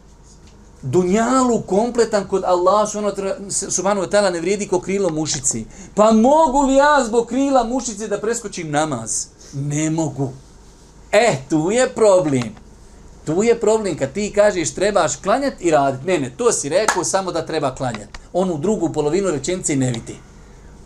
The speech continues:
Pa je ovaj hadis mnogo, mnogo bitan. A to vam je onaj, u jednu ruku, vi znate, e, vjerujem da ima neko među vama ko studira psihologiju i te stvari,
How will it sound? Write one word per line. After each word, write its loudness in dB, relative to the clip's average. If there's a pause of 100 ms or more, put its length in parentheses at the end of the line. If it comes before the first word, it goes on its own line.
(1040)
Pa 2
je 6
ovaj 6
hadis 2
mnogo, 2
mnogo 2
bitan. -4 (480)
A 4
to 8
vam 6
je 6
onaj, 6
u 4
jednu 2
ruku, 2 (220)
vi -2
znate, 0 (400)
e, 2
vjerujem -2
da -2
ima 0
neko -4
među -4
vama -4
ko -2 (220)
studira -2
psihologiju 0
i -2
te 0
stvari, 0